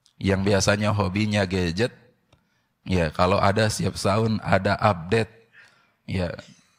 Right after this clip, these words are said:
apa namanya, keluaran handphone-handphone terbaru, sebelum punya anak, ya, kita selalu update H P kita di setiap, di setiap tahunnya.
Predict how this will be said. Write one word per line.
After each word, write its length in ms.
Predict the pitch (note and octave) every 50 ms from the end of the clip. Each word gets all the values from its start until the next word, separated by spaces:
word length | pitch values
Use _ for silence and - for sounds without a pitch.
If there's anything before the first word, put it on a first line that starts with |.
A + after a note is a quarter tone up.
| _ -
apa 240 | F#2 F2+ F#2 A2 A2
namanya, 560 | A2 G#2+ G2 G2 F#2+ G2+ G#2 A2+ B2+ C3+ -
keluaran 520 | - G#2+ G2 G2 F#2+ F#2+ G2+ A2+ A2+ G#2
handphone-handphone 1040 | G2+ G2 G2+ G2+ G2 G2+ A2 A#2+ A#2 A2+ A2 A2 G#2+ G#2 G#2 G#2+ A2+ A2+ A2 G#2+ G#2+
terbaru, 600 | G#2+ G#2+ G2+ G2 G2+ G2 F2+ F2 G#2 C#3 A#3+ - _ _ _ _ _ _ _ _ _ _ _ -
sebelum 400 | - - A2 G#2 G#2+ A2 G#2+ G#2+
punya 360 | G#2 G#2+ A2 A2 G#2+ G#2 G2+
anak, 200 | G#2+ A#2 C#3 C#3+ - - - _ _ _ _ -
ya, 160 | G2 F#2 F#2+ -
kita 320 | - - B2+ B2+ B2+ C#3+
selalu 460 | C#3+ - C#3+ C3 B2+ B2 B2 D3 D3+
update 440 | - - B2 G#2+ F#2 - C3+ C3+ -
H 100 | - C3 C3
P 60 | B2 C3+ B2+ C3 C#3+
kita 140 | C3+ C3+ B2+
di 120 | A#2 A2
setiap, 380 | - A2+ G2+ G2+ G2 G#2+ C3 - - - - _ - - - - _ _ _ _
di 160 | - - G#2+
setiap 320 | A#2+ A#2 A2 A#2 A#2 A2 F#2
tahunnya. 560 | A2+ A2+ A2+ A2+ A2 A#2+ A2+ A2 - -